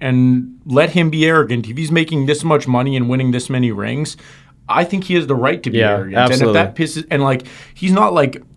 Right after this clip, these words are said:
Speaker 1: a bad guy. He's never
Speaker 2: No.
Speaker 1: really been involved in any scandals. He's kinda comparable to LeBron James when it
Speaker 2: Never
Speaker 1: comes
Speaker 2: been
Speaker 1: to
Speaker 2: involved in any scandals.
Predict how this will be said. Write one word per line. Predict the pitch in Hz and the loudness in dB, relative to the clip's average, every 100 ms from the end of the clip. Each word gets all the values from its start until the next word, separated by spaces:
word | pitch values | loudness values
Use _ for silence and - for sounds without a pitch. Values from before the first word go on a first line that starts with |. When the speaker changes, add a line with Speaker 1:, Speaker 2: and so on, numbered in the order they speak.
| _ 117 | _ -2
Speaker 1:
a | |
bad | 127 123 110 110 | 0 0 -2 -2
guy. | 117 92 87 117 143 147 | -4 -4 -4 -6 -6 -12
He's | 131 147 | -6 -2
never | 151 160 170 156 156 | 0 2 4 2 0
Speaker 2:
No. | 110 104 107 | -2 -2 -2
Speaker 1:
really | 127 139 151 143 | 2 2 2 2
been | 135 | 2
involved | 131 117 117 117 113 | 2 2 4 2 0
in | 120 | -2
any | 117 | -2
scandals. | 113 - 98 107 123 | -4 -4 -4 -4 -6
He's | 135 139 - | -6 -8 -2
kinda | 175 202 | -2 -2
comparable | - 170 160 170 147 139 | 0 0 0 0 0 0
to | 131 | 0
LeBron | 123 120 123 117 | 0 2 0 0
James | 131 117 95 92 | -2 -2 -4 -6
when | 117 | -4
it | 113 | 0
Speaker 2:
Never | 127 | 2
Speaker 1:
comes | 117 | 4
Speaker 2:
been | 117 | 2
Speaker 1:
to | 113 | 2
Speaker 2:
involved | 113 104 | 2 2
in | |
any | 104 98 | -2 -4
scandals. | - 98 95 95 98 | -4 -6 -4 -6 -10